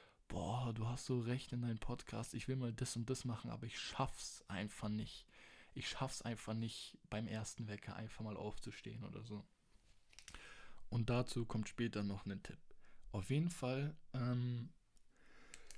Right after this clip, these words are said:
vorhin, ähm, habe ich ja gesagt,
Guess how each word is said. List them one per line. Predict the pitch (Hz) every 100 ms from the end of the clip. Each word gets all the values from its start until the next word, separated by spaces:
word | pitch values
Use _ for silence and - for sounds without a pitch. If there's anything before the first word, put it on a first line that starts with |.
| - - - - - - - - - - - - - - - - - - - - - - - -
vorhin, | 117 107 101 95 - - -
ähm, | 104 101
habe | 135 131
ich | 117
ja |
gesagt, | 107 104 110 123 127 -